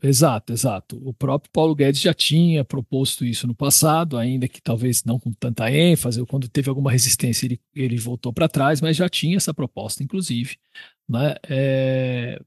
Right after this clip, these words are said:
colocada pelo próprio governo, né? Enfim, o, o governo Lula fez uma clara opção, quer dizer, ele não diz isso explicitamente, mas por não aumentar a taxação sobre a renda,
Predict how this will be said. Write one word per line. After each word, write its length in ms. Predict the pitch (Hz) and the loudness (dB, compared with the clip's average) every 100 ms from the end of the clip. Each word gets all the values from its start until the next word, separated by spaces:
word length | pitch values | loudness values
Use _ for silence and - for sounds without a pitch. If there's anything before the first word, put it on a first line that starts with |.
| - - - | -14 -14 0
colocada 420 | 139 139 143 156 | 2 2 2 4
pelo 180 | 165 147 | 4 2
próprio 320 | 131 127 139 | 0 0 0
governo, 420 | 165 131 110 101 _ _ _ - | -2 -2 -4 -8 _ _ _ -6
né? 200 | 120 123 - _ _ _ _ _ _ | -4 -4 -8 _ _ _ _ _ _
Enfim, 400 | - 294 170 147 - | -2 2 4 4 0
o, 480 | 180 208 233 247 - _ _ _ _ _ _ _ 202 | 4 6 6 4 0 _ _ _ _ _ _ _ 0
o 180 | 247 | 2
governo 840 | 214 160 131 156 147 135 123 110 95 _ _ _ _ _ _ _ | 4 4 6 6 6 4 -2 -6 -10 _ _ _ _ _ _ _
Lula 400 | 143 190 196 127 | 2 4 6 4
fez 220 | - 151 | 4 2
uma 180 | 170 180 | 2 0
clara 320 | - 147 160 | 0 2 2
opção, 520 | 160 - - 113 110 147 | 0 -4 -4 -4 -4 -4
quer 60 | - | -2
dizer, 140 | 131 | 2
ele 100 | 131 | 2
não 100 | 143 | 2
diz 220 | 143 127 117 | 0 0 -4
isso 140 | 113 | -4
explicitamente, 720 | - 110 - 202 202 156 - | -6 -4 -2 2 2 2 0
mas 100 | 156 | -2
por 160 | - 185 | 2 2
não 160 | 180 | 2
aumentar 400 | 180 185 160 - | 2 2 2 2
a 40 | 151 | 0
taxação 460 | - - 175 - | 0 0 0 0
sobre 220 | 139 151 165 | -2 -2 -2
a 80 | |
renda, 340 | 113 104 95 | -2 -4 -6